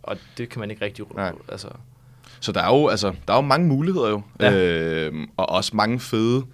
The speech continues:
Speaker 2: historier og minder, man har fået, øhm, fra de her, altså, typer forløbere.
Speaker 1: Ja.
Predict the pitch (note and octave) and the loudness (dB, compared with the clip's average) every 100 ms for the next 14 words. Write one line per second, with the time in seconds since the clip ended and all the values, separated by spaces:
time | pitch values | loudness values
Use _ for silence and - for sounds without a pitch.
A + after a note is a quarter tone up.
0 | - _ _ _ - - - - - C3 | -20 _ _ _ -20 -18 -6 -6 0 4
1 | C3+ A#2+ G#2 F#2+ G2+ A#2 C3 A#2 G2+ F#2+ | 4 2 0 0 2 2 0 0 0 0
2 | G2 G#2 A#2 - _ F#2 F#2 F2 E2 E2 | 0 0 -2 -12 _ -4 -2 -2 -4 -6
3 | E2 E2 E2+ - - _ - - - - | -10 -10 -12 -16 -20 _ -20 -20 -20 -12
4 | - A#2 D3 A#2+ G#2 F2 - - - - | 2 2 4 0 2 2 0 -10 -8 -4
5 | F2 D#2+ - _ _ _ _ - - F#2+ | -2 -4 -8 _ _ _ _ -16 -6 -4
6 | E2 D#2+ - - F2+ G#2+ A2 F2 E2 _ | -4 -6 -10 -6 -2 -2 -4 -8 -10 _
7 | - - | -12 -2